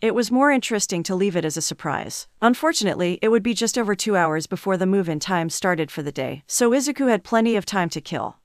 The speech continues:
Returning to his room, he opened one of the boxes that he hadn't unpacked the previous night, and pulled out a change of clothes for the day and a towel.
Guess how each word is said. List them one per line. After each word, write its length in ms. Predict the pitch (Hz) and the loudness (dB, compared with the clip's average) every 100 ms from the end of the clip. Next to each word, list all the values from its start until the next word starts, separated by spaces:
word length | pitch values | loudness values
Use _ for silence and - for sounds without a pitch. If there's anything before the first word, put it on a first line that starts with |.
| - | -6
Returning 420 | 208 - 311 320 | -4 0 0 2
to 100 | 254 | 2
his 180 | 214 180 | 2 2
room, 300 | 196 170 160 - | 0 0 -2 -2
he 180 | 220 | 4
opened 300 | 233 233 240 | 4 4 2
one 120 | 220 220 | 4 2
of 100 | 196 | 2
the 80 | |
boxes 460 | 190 156 151 - 156 | 0 0 0 -4 -4
that 120 | 165 | -2
he 120 | 180 | 0
hadn't 280 | 196 226 208 | 2 2 2
unpacked 440 | 185 175 190 160 - | 0 0 0 -2 -4
the 80 | |
previous 500 | 151 175 165 151 135 | -8 -4 -2 -2 -2
night, 260 | 151 139 - _ _ _ - | -4 -4 -8 _ _ _ -4
and 200 | 190 196 | 0 0
pulled 200 | 262 277 | 2 4
out 160 | 254 226 | 6 4
a 60 | |
change 340 | - 262 254 226 | 2 0 0 0
of 120 | - | -4
clothes 340 | - 202 196 | 0 2 0
for 140 | - 175 | -2 -4
the 80 | |
day 280 | 165 175 160 | -2 0 0
and 140 | 151 165 | 0 0
a 40 | |
towel. 500 | - 175 151 101 - | 0 0 0 -2 -8